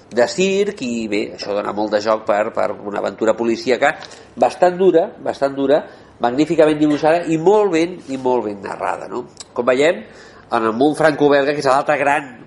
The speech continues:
el gran imperi, no?, diríem, del món de la historieta, eh, a Europa, tracta el món del circ amb una, amb una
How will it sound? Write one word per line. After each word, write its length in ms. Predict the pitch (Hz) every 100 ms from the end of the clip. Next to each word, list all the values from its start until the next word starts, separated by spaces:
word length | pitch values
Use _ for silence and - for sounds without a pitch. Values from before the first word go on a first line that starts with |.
| - -
el 160 | 113 110
gran 160 | 143
imperi, 560 | 143 127 - 143 135 120
no?, 160 | 117 139
diríem, 320 | 123 117 107
del 140 | 104
món 100 | 113
de 160 | 117 110
la 0 |
historieta, 640 | 110 - 110 110 - 101 95
eh, 480 | - - - - -
a 960 | 107 104 98 98 101 101 98 95 92 104
Europa, 380 | 117 120 - 147 - - - - 156
tracta 320 | 139 143 143
el 60 | 135
món 140 | 139
del 120 | 131 120
circ 300 | 135 127 127 - - - 104 92
amb 200 | 110 117
una, 200 | 117 123 120 123 -
amb 160 | 117 120
una 100 | 120